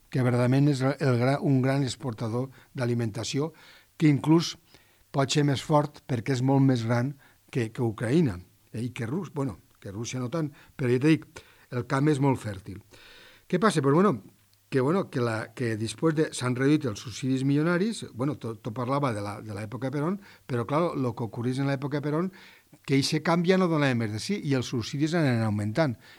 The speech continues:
I què passava? Pues se pagava, però a través d'inflació. I això és el seu problema de sempre, la inflació. La inflació és terrible. Eh, una persona que vulgui estalviar,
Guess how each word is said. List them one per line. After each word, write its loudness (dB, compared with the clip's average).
I 4
què 2
passava? 4
Pues -4
se -2
pagava, 6
però 4
a -6
través 2
d'inflació. 0
I 0
això 0
és 4
el -2
seu 4
problema 4
de 2
sempre, 0
la 2
inflació. -2
La -8
inflació -8
és -12
terrible. -2
Eh, -6
una 0
persona -2
que -6
vulgui -2
estalviar, 4